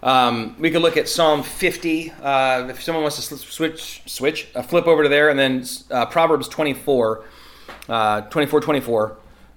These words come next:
There are a number of passages about the wise and upright, uh, not being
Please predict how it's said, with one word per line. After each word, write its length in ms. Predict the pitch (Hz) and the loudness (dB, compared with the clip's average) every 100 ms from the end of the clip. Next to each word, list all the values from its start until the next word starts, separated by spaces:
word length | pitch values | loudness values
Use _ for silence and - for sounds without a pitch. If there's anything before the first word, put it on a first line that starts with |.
| - - - - - - - - | -20 -20 -20 -20 -20 -20 -20 -4
There 160 | 156 180 | 2 6
are 80 | 165 | 6
a 60 | |
number 340 | 160 165 156 147 | 4 4 6 6
of 320 | 123 - - | 4 -2 -8
passages 480 | 156 147 135 139 123 | -2 0 0 -4 -2
about 480 | 131 127 123 - 123 | 4 4 4 -2 0
the 100 | 123 | 0
wise 760 | 120 139 135 131 127 127 123 | 2 4 4 4 2 0 -2
and 140 | 131 123 | -6 0
upright, 720 | 139 123 127 120 120 - - - - - - - - | 0 0 2 2 0 -4 -12 -6 -6 -6 -16 -16 -2
uh, 320 | 113 110 107 | 2 4 4
not 300 | 131 156 147 | 4 2 2
being 480 | 147 139 131 123 | 0 2 0 -2